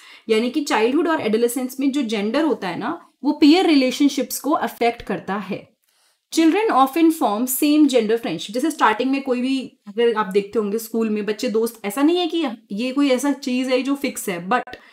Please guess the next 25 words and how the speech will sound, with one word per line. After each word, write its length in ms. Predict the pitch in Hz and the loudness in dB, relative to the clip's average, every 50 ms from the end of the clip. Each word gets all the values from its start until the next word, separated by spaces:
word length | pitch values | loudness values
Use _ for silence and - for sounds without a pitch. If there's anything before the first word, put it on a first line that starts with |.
| - - - _ _ | -20 -20 -20 _ _
कई 160 | 254 262 269 | 2 4 4
बार 100 | 285 302 294 | 4 4 2
ऐसा 220 | 285 277 - 302 | 2 2 2 0
होता 140 | 269 254 262 | 0 2 0
है 80 | 254 | -2
कि 280 | 247 269 285 285 269 233 | 2 4 4 4 4 4
लड़कियां 400 | 233 233 233 226 226 - 277 277 262 | 2 2 2 0 2 2 2 2 2
लड़कियों 240 | 240 233 - 262 254 | 2 2 0 -2 -2
के 80 | 277 | -2
साथ 140 | 262 277 254 | -2 -2 -2
कंफर्टेबल 640 | 254 - 247 240 233 277 262 262 240 220 233 240 | -2 0 -2 0 0 -2 -4 -4 -2 0 0 2
होती 240 | 240 226 202 202 226 | 2 2 2 0 -2
हैं, 80 | 247 262 | -4 -2
लड़के 320 | 277 233 208 202 - 269 254 | -2 -2 -2 -2 -2 -2 0
लड़कों 280 | 247 220 196 202 226 | 0 0 0 -2 -4
के 100 | 220 247 | -4 -4
साथ 240 | 240 226 214 214 214 | -6 -6 -6 -6 -6
कंफर्टेबल 560 | - 226 202 196 - 220 214 196 196 202 214 220 | -6 -6 -6 -4 -6 -4 -4 -4 -2 -2 -2 -2
होते 160 | 202 190 254 | -2 -2 -2
हैं, 80 | 302 | -2
तो 60 | 320 311 | -2 -2
बच्चे 340 | 233 214 202 - - 233 226 | -2 -4 -4 -2 -2 0 0
या 120 | 220 220 | 0 0
बड़े 220 | 208 208 202 208 208 | -2 0 0 2 2
लोग 260 | 214 220 269 285 | 2 2 0 0